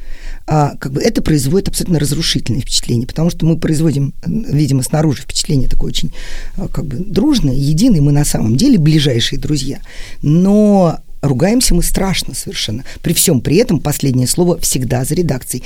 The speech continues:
И вот это про стандарты. Вот как главный редактор сказал, так и будет.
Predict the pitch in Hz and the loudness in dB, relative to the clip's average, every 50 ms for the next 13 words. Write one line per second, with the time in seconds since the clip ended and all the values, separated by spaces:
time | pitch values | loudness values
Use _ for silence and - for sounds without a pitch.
0 | - - - - 190 165 165 165 233 254 254 190 - - - - - 147 135 127 | -12 -8 -2 0 2 2 2 2 0 0 0 -2 -4 -4 -4 -4 -2 -2 -2 -2
1 | 113 - - - - - - - - - 156 165 165 - 190 156 147 151 151 139 | -2 -6 -10 -14 -16 -18 -20 -16 -6 -4 -4 -2 -2 -2 -2 0 2 2 2 2
2 | 143 139 139 139 139 - - 165 160 - - 208 208 277 311 - - 170 170 - | 2 0 0 -2 -4 -4 -6 -8 -6 -4 -2 -2 -2 -2 -4 -4 -4 -4 -4 -4
3 | - 180 165 190 208 - - - | -4 -6 -6 -8 -10 -12 -14 -14